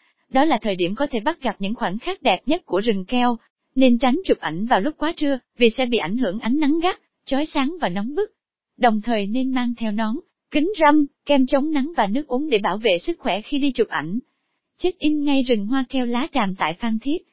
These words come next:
đẹp rực rỡ. Rừng hoa keo lá tràm ở Phan Thiết là điểm đến lý tưởng cho những ai yêu thích sự tươi mới và lãng mạn. Bạn sẽ bị choáng ngợp bởi vẻ đẹp của hàng ngàn bông hoa keo vàng rực, tạo nên một khung cảnh như trong mơ.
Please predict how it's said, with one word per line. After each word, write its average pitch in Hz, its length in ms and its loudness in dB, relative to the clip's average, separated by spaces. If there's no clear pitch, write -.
đẹp 226 240 4
rực 233 160 2
rỡ. 208 360 0
Rừng 247 200 -2
hoa 269 240 0
keo 262 160 -2
lá 233 260 -2
tràm 208 200 -2
ở 175 160 -4
Phan 220 220 -4
Thiết 277 280 -4
là 254 160 2
điểm 214 240 2
đến 285 140 -2
lý 330 200 2
tưởng 220 200 0
cho 294 120 -2
những 240 200 0
ai 254 180 -4
yêu 269 140 0
thích 392 240 -4
sự 233 60 4
tươi 269 140 0
mới 247 340 -4
và 220 80 0
lãng 180 300 -4
mạn. 147 320 -4
Bạn 202 180 0
sẽ 254 120 -4
bị 233 200 0
choáng 277 300 0
ngợp 240 220 4
bởi 196 200 -2
vẻ 220 200 0
đẹp 247 240 -2
của 220 120 -4
hàng 247 220 -2
ngàn 208 200 -4
bông 254 240 4
hoa 247 260 -2
keo 262 180 -4
vàng 208 320 -2
rực, 190 200 -2
tạo 185 180 2
nên 285 200 0
một 262 140 0
khung 269 220 -4
cảnh 214 320 -4
như 269 180 0
trong 240 280 -2
mơ. 233 260 -2